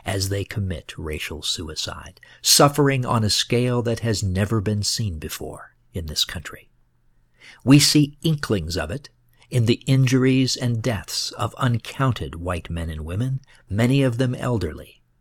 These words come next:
in the knockout game played by blacks to prove themselves to the other members of their feral packs, a game in which the goal is to knock out or kill a random white person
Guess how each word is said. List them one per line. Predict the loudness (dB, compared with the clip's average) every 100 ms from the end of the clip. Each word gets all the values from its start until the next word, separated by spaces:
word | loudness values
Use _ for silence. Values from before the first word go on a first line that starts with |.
| _ _ -8
in | -4 0
the | 2
knockout | 2 2 0 -2 -10 -12 -14 -12
game | -12 -14 -20 -20 -20 -20 -12 2
played | 4 6 4 2
by | 2
blacks | 2 0 0 -2 -8 -8
to | -6 -8
prove | -6 0 2 2 -2
themselves | -10 -6 -4 -4 -4 -6 -6
to | -4
the | -2 -2
other | 0 0
members | 0 -2 -4 -8 -12 -12 -14 _ -10
of | -8
their | -6 -8
feral | -8 -4 -4 -4 -10 -12 -8
packs, | -8 -8 -10 -8 -10 -14 -20 -2
a | 4 4
game | 6 4 4 0 -4 -14 -18 _ _ _
in | -4 -2
which | -2 -2 -2
the |
goal | 0 2 0 -2 -8 -14 -20 _ -6
is | -2 0
to | 2
knock | 2 2 0 -2
out | -4 -4 -4 -4
or | -4
kill | -4 -4 -2 -2 -4 -6
a | -6
random | -4 -4 0 2 2
white | 0 -4 -8
person | -10 -6 -8 -10